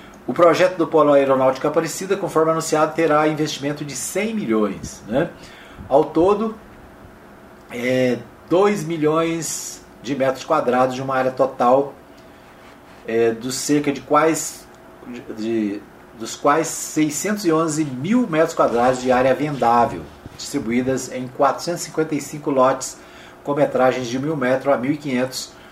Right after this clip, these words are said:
com a possibilidade de áreas maiores de acordo com a necessidade dos operadores. Ou seja, né, trocando em miúdos, Aparecida de Goiânia está avançando nessa questão aeronáutica, enquanto Anápolis, né,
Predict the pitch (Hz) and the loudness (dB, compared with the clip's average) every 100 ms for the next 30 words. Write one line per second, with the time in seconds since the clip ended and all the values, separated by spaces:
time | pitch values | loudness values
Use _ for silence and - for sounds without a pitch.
0 | - - 143 156 143 143 127 135 131 123 | -16 -4 -2 -2 -4 -4 2 2 2 0
1 | 127 123 147 127 127 127 139 - 120 131 | 0 -2 2 4 2 2 -2 0 -4 -2
2 | 139 143 147 - 117 117 139 143 135 127 | -4 -4 -6 -4 -6 -4 -4 -2 -4 -4
3 | 76 - - 208 254 - 113 98 - 135 | -10 -14 -6 -2 -2 2 0 0 -10 -2
4 | 185 220 - 165 165 180 180 196 180 165 | 0 0 -2 -2 0 0 0 -4 -2 0
5 | 208 - - - - - 147 135 151 151 | -2 -8 -18 -20 -20 -10 -4 2 4 2
6 | 151 - 156 147 147 151 196 156 139 147 | -4 -2 -2 0 0 0 2 4 4 2
7 | 160 - 135 127 127 165 147 - 131 143 | -4 -4 0 0 2 0 0 -2 -2 -2
8 | 147 147 - - - - - 110 117 - | -6 -10 -18 -20 -20 -20 -12 -4 -4 -4
9 | - 107 - 113 110 110 110 - 110 113 | -6 -6 -2 -2 -2 -6 -8 -2 0 2
10 | 120 147 147 156 196 - 190 190 208 185 | 2 2 2 0 -2 -2 -4 -4 -2 0
11 | 226 220 180 151 143 147 165 160 107 139 | 0 2 2 4 2 2 -2 -4 -2 -2